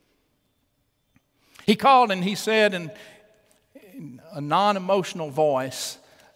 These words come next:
"Stan, I was praying this morning and God told me to lay hands on you and pray for you. Do you want me to come downtown or do you want to stop by my office?"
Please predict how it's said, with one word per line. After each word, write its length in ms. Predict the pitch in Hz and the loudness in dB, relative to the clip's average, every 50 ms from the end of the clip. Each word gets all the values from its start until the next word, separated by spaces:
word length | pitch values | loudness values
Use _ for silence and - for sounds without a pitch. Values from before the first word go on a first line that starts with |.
| _ _ _ _ | _ _ _ _
"Stan, 380 | - - - 185 185 180 180 175 | -14 -6 -2 0 2 2 2 2
I 60 | 165 | 0
was 200 | 160 151 139 - | -2 -4 -8 -10
praying 440 | - - 196 202 185 180 165 156 151 | -8 -2 0 0 0 0 -2 -6 -8
this 180 | 139 - - | -10 -10 -10
morning 380 | - 156 156 151 156 151 151 147 | -8 -6 -6 -6 -6 -6 -8 -10
and 100 | 135 131 | -10 -6
God 340 | 139 143 151 160 160 156 - | -4 -2 0 0 -2 -2 -4
told 240 | - 165 156 147 143 | -6 -8 -6 -6 -8
me 120 | 156 156 | -10 -8
to 100 | 151 147 | -8 -6
lay 200 | 139 139 143 147 | -6 -4 -4 -6
hands 380 | 120 147 156 156 147 139 123 135 | -6 -6 -6 -6 -6 -8 -8 -8
on 200 | 135 135 131 127 | -8 -8 -8 -8
you 160 | 143 139 131 | -8 -8 -8
and 120 | 127 120 | -10 -10
pray 200 | - 165 151 139 | -6 -4 -4 -4
for 180 | - - 123 113 | -4 -8 -12 -12
you. 220 | 110 113 117 113 | -10 -10 -10 -10
Do 80 | 107 113 | -10 -10
you 140 | 127 127 131 | -10 -8 -6
want 200 | 135 139 - - | -6 -6 -8 -8
me 100 | 160 135 | -10 -10
to 60 | 127 | -10
come 300 | - - 160 143 143 131 | -10 -8 -8 -8 -8 -6
downtown 640 | 139 139 135 135 127 - 151 156 160 165 175 170 | -6 -6 -6 -6 -8 -6 -4 -4 -2 -2 -4 -6
or 100 | 156 135 | -6 -8
do 100 | 123 131 | -8 -8
you 100 | 131 135 | -8 -8
want 160 | 135 131 123 | -8 -8 -8
to 80 | 110 - | -10 -10
stop 300 | - - 131 127 - - | -6 -4 -4 -4 -4 -4
by 140 | 123 120 113 | -8 -8 -8
my 140 | 113 113 110 | -8 -8 -8
office?" 680 | - 107 113 101 - - 98 95 - - - - | -8 -8 -10 -10 -10 -12 -18 -16 -14 -14 -14 -16